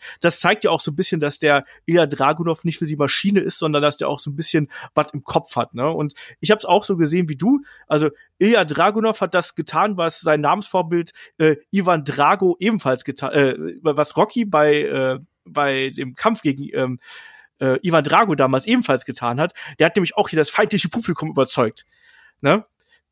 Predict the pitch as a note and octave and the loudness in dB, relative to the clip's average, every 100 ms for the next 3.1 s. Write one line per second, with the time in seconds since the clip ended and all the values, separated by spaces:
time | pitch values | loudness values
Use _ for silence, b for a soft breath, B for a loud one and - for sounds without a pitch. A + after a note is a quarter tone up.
0 | - D3+ D#3+ D3+ D#3 F3 F#3 E3 E3 F3 | 0 2 2 0 2 4 4 2 0 2
1 | D#3+ D#3+ E3 F3 - C#3+ G3 E3+ C#3+ C3 | 2 0 -4 -4 -4 -2 -2 -2 -2 -2
2 | - D#3 D3 C#3 C#3 D#3+ C#3 B2+ C3 C3 | 0 0 2 2 -2 -4 -4 -2 -2 -2